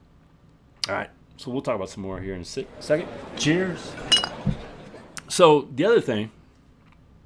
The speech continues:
uh, as I was going back to that and just reminiscing, man, it's good stuff. Um, made some changes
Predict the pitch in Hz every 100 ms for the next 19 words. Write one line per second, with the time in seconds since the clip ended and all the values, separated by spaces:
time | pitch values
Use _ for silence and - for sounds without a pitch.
0 | - - - 107 107 104 117 98 120 113
1 | 107 107 - 98 101 98 95 95 92 -
2 | 123 165 131 104 101 - 78 82 82 85
3 | 85 82 _ _ _ _ _ _ - 120
4 | - - 76 - - _ - - 110 104
5 | 98 87 - - - - - _ - 180
6 | - 160 151 - 160 - 175 214 123 85
7 | -